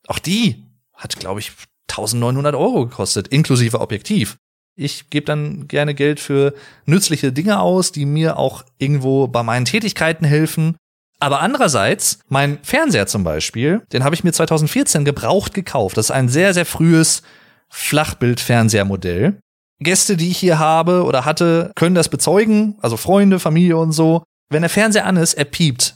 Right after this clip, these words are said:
durchgehend im Hintergrund, er piept. Also das Netzteil piept. Wenn etwas läuft, hört man das nicht so laut, aber es fällt halt schon auf. Ich hab's mittlerweile so ein bisschen ausgeblendet, aber ich benutze den Fernseher immer noch. Das ist vielleicht noch mal so eine Grenzsache, ne? Aber er funktioniert ja noch.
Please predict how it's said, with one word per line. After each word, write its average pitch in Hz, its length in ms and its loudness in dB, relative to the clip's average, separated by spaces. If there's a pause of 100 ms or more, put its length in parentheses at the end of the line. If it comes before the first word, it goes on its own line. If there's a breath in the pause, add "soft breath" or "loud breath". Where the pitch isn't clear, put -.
durchgehend 117 680 2
im 101 80 0
Hintergrund, 98 500 -2
er 107 60 -4
piept. - 500 -6 (300)
Also 110 160 -2
das 110 140 -2
Netzteil 120 500 0
piept. - 540 -6
Wenn 135 180 0
etwas 151 280 0
läuft, 147 280 0
hört 147 180 0
man 165 80 -2
das 117 140 -2
nicht 123 140 -4
so 120 80 -2
laut, 113 540 0
aber 131 480 0
es 127 140 -6
fällt 131 260 -2
halt 123 140 -2
schon 127 160 -4
auf. 101 360 -4
Ich - 100 -8
hab's 139 200 -4
mittlerweile 131 420 2
so 120 80 2
ein 120 60 0
bisschen 127 180 -4
ausgeblendet, 135 800 0 (160)
aber 151 160 -2
ich 147 100 -8
benutze 208 300 2
den 185 160 4
Fernseher 190 360 4
immer 175 160 0
noch. 80 280 -4 (320)
Das 117 240 0
ist - 160 -2
vielleicht 135 260 0
noch 139 100 0
mal 131 120 0
so 127 80 -2
eine 123 120 -2
Grenzsache, 190 540 2
ne? 180 180 0
Aber 143 360 0 (280 loud breath)
er 127 120 -8
funktioniert 175 420 2
ja 131 100 0
noch. 80 300 -8